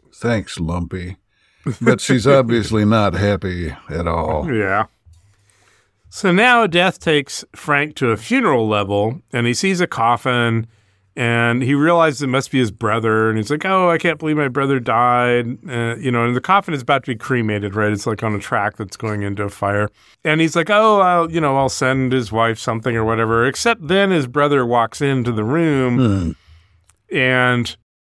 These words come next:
Speaker 2: eventually Frank realizes the coffin is his.
Speaker 1: Yeah. And, uh, I wanted to just mention here that the priest in this scene is Michael O'Donoghue, who he was on early Saturday Night Live as
Speaker 2: Mm-hmm.
Speaker 1: Mister Mike, and there's a
Speaker 2: Hmm.
Speaker 1: biography of him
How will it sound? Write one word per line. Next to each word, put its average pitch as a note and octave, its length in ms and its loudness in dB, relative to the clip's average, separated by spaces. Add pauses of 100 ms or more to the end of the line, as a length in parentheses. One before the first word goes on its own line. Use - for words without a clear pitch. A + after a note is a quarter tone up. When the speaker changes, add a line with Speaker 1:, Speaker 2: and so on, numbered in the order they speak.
(280)
Speaker 2:
eventually D#3 520 0
Frank C3 400 -2
realizes A#2+ 600 0
the A2+ 220 -6
coffin A2+ 420 -2
is A2 180 -6
his. G2 540 -2 (840)
Speaker 1:
Yeah. A#2+ 400 4 (280)
And, C#3+ 240 4
uh, B2+ 300 6
I C3+ 40 6
wanted D#3 280 4
to B2 100 2
just C3+ 220 2
mention B2 540 2
here G#2+ 420 2
that B2 320 0
the F#3+ 80 -8
priest G3 540 0
in G2 140 2
this F#2+ 180 2
scene A2 600 0
is A2+ 540 -2 (380)
Michael C#3 360 2
O'Donoghue, G2+ 920 2 (300)
who A2+ 440 2
he B2+ 240 -2
was B2 300 0
on C3+ 260 4
early C3 380 2
Saturday A#2 480 0
Night A2+ 200 2
Live F#2+ 460 2
as F2 140 -4
Speaker 2:
Mm-hmm. F#2 100 0
Speaker 1:
Mister G2+ 300 0
Mike, F#2 440 0
and G#2 160 -4
there's G#2 220 -2
a - 20 -6
Speaker 2:
Hmm. E2+ 60 -6
Speaker 1:
biography A2+ 800 2
of B2 220 2
him F#2+ 400 -4